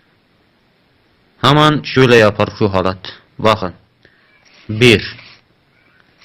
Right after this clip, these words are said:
İki. Üç. Dört. Her bir darbe yarım metre arkadaşlar. Yüzde yüz. Şu ders yüzde yüz gerçek.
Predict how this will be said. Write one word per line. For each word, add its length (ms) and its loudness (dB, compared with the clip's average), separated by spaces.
İki. 380 -2
Üç. 480 0
Dört. 260 4
Her 240 -2
bir 100 -2
darbe 260 4
yarım 260 2
metre 220 -2
arkadaşlar. 600 -2
Yüzde 540 2
yüz. 680 0
Şu 260 -2
ders 260 0
yüzde 340 -2
yüz 720 0
gerçek. 600 -2